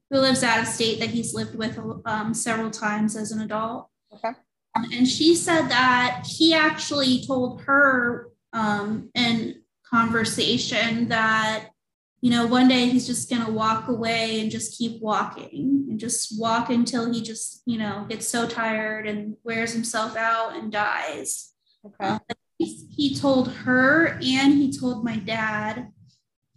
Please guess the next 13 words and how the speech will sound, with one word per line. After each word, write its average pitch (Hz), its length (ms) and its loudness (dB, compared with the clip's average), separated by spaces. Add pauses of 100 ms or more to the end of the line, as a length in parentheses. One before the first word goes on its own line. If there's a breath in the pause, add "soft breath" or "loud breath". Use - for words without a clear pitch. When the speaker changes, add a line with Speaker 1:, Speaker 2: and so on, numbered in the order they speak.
(100)
Speaker 1:
um, 233 460 -4
in 240 200 -4
two 262 180 -2
different 269 380 2
conversations, 254 1000 0
not, 233 340 0 (280)
they 240 120 0
were 240 160 -2
not 233 260 -2
together 233 800 -4 (140)
in 240 80 -2
these 233 240 -4
conversations, 240 1160 -2